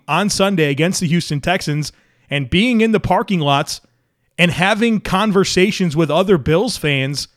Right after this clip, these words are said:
and thinking about how good those discussions were and how much I would enjoy those being recorded and used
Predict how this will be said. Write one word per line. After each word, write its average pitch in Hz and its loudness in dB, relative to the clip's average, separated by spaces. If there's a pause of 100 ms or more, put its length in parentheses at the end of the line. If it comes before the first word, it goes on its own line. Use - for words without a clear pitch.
(600)
and 175 0 (920)
thinking 254 2
about 190 4
how 196 4
good 151 2
those 170 4
discussions 147 0
were 175 4
and 175 0
how 202 0
much 220 -2 (560)
I 160 2
would 190 6
enjoy 180 2
those 170 6
being 180 0
recorded 175 4
and 170 0
used 190 4